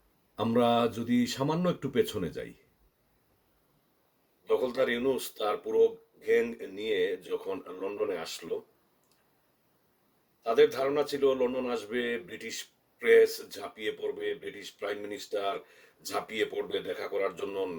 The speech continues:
নোবেল লরিয়েট আসছে, আহ, দখলদার ডক্টর ইউনূস। ব্রিটিশ প্রেস কেন, কেউই পাত্তা দেয় নাই।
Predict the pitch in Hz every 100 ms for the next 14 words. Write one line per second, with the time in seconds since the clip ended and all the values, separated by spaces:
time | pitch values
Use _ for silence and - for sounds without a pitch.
0 | 80 78 85 113 123 113 107 101 95 98
1 | 95 90 - - - - - - - _
2 | _ 92 92 90 78 - 110 107 104 101
3 | 90 - - - - 87 78 76 - -
4 | - _ _ _ _ _ _ 90 87 85
5 | - _ _ 98 95 - - - 78 82
6 | _ _ _ _ _ _ _ _ _ _
7 | _ _ _ _ _ _ _ - 175 202
8 | 226 170 - - 120 - -